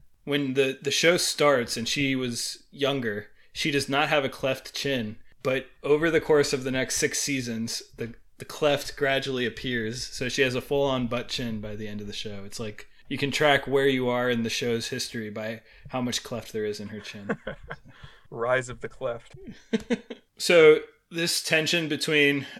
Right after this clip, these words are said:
Speaker 1: Amanda and Hardy, their apparent oncoming falling out, along with Keith's interest in Amanda, kinda sets everything in motion, and Watts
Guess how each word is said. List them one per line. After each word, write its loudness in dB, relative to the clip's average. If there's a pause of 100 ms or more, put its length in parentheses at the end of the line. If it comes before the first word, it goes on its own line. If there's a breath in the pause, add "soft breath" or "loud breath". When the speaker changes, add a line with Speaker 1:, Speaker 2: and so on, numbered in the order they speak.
Speaker 1:
Amanda 4
and 4
Hardy, -4 (180)
their -4
apparent 0
oncoming 2
falling -2
out, 0 (220)
along 4
with -2
Keith's -4
interest -4
in -6
Amanda, -6 (320)
kinda 0
sets 2
everything 2
in 0
motion, -4
and -6 (240)
Watts -2